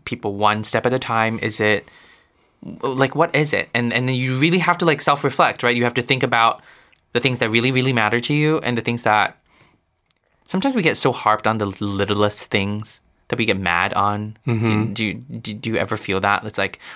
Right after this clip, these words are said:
Speaker 1: why am I angry over this, like, insignificant thing? Like,
Speaker 2: Right.
Speaker 1: I can't, I can't name a, an example off the top of my head right now, but, like,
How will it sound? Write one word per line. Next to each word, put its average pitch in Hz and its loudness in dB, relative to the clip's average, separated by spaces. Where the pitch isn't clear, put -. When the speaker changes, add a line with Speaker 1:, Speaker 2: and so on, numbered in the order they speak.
Speaker 1:
why 139 2
am 185 0
I 190 2
angry 107 -2
over 101 -2
this, 98 -2
like, 90 -2
insignificant 104 -2
thing? - -2
Like, 113 -2
Speaker 2:
Right. 104 0
Speaker 1:
I - -4
can't, - -2
I - -2
can't - 0
name 127 2
a, 110 0
an 117 0
example 107 2
off 110 4
the 123 0
top 104 2
of 110 -2
my 107 2
head 101 -2
right 170 -2
now, 240 0
but, 143 -2
like, 107 -2